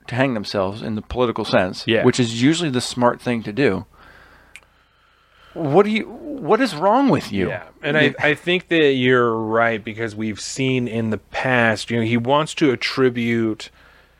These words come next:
Speaker 2: credit always to himself. And, you know,
Speaker 1: Mm-hmm.
Speaker 2: it's always things that he's done. "I did this." Even, I mean,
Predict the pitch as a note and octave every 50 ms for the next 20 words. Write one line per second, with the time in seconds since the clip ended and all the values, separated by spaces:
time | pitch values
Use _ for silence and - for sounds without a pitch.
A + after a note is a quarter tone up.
0 | _ _ _ _ _ _ _ _ _ _ - - - - C3+ C3 B2+ B2 A#2+ G#2+
1 | - _ _ _ - _ - B2 B2+ B2+ B2 G#2+ - - A#2+ G#2+ F#2+ - - -
2 | - - - - - F#3+ - G2 F2+ - A2+ G#2+ G2+ - - C3 D3 D3 C#3+ -
3 | - - C#3+ C3+ C3+ B2+ A2+ A#2+ A#2 G#2+ - - B2+ B2 A#2 G#2+ G#2+ A#2 G#2+ G#2
4 | G#2 G#2 G2+ A2 A2+ A#2 A2+ G#2+ A2+ A2 G2+ A2 G#2+ G2+ - - C#3 C#3+ D#3 C#3+
5 | C3+ C#3 C3+ B2+ A#2+ -